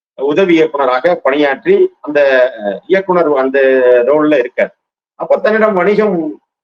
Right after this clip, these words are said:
வணிக பின்புலம் இருக்கிற காரணத்தால அவர் திரைத்துறைக்குள்ள வர்றார். ஆனா இவரை சிக்க வைக்கணுங்கிற புள்ளி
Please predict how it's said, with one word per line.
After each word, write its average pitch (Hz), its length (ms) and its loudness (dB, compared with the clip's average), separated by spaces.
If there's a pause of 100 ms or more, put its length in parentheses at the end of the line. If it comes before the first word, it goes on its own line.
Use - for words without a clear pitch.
(160)
வணிக 190 300 2
பின்புலம் 170 400 0
இருக்கிற 139 300 0
காரணத்தால 127 460 -2
அவர் 202 160 0
திரைத்துறைக்குள்ள 131 640 0
வர்றார். 95 320 -4 (480)
ஆனா 123 300 -2
இவரை 131 260 0
சிக்க - 360 -4
வைக்கணுங்கிற 208 540 2
புள்ளி 175 300 -2